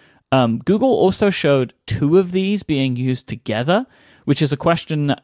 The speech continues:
people have asked a bunch that I've seen and about the HomePod. Like, can you use multiple HomePods to get stereo sound?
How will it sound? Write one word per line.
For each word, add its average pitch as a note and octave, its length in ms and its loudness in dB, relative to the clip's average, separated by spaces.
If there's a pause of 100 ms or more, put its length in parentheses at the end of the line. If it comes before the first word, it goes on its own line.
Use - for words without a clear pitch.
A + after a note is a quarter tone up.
(140)
people C#3 300 0
have B2 60 2
asked B2 400 0
a A2+ 60 -4
bunch A#2 380 -4
that E2 120 -6
I've G#2+ 160 -4
seen A2 300 -6
and G#2 340 -8 (200)
about A2 320 -4
the - 60 -10
HomePod. A#2+ 440 -2
Like, - 260 -8
can C3 280 0
you B2+ 80 0
use A#2+ 280 2
multiple A#2 440 -2
HomePods A2+ 540 -4
to A2+ 60 -12
get - 160 -8
stereo G#2 400 -2
sound? - 400 -12